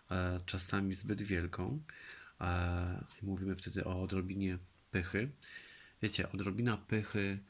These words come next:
w dobrym tego słowa znaczeniu wcale nie jest zła, ponieważ nas umacnia, umacnia naszą wartość. Czasami sami musimy się dowartościować,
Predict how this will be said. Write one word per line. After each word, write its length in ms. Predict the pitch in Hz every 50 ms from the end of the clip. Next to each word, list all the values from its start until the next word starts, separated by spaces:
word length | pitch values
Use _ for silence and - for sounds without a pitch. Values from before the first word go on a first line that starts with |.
| - - - - - - - - - _
w 280 | 92 90 98 104 - -
dobrym 520 | - 98 104 120 135 123 113 92 90 90
tego 240 | 90 - 87 - 98
słowa 320 | 92 - 101 92 90 90 87
znaczeniu 520 | 92 - 87 85 - 95 92 95 98 120
wcale 300 | - - - 107 113 123
nie 100 | 139 160
jest 240 | 185 196 190 170 143
zła, 180 | 117 95 85
ponieważ 540 | 87 - 92 92 95 92 107 117 120 - -
nas 200 | 92 90 98 -
umacnia, 600 | - 110 120 123 113 110 - - - - - - - - -
umacnia 320 | 95 92 90 - 98 92
naszą 280 | 92 90 - - 107 101
wartość. 520 | 107 101 92 90 98 101 - - - - - - - - - -
Czasami 360 | - 95 92 - 98 98 101 98
sami 440 | - - - 107 110 120 113 98
musimy 340 | 92 92 92 - - 98 95
się 140 | - - 92
dowartościować, 920 | 95 92 90 87 87 - - 85 - - - 80 76 - - - -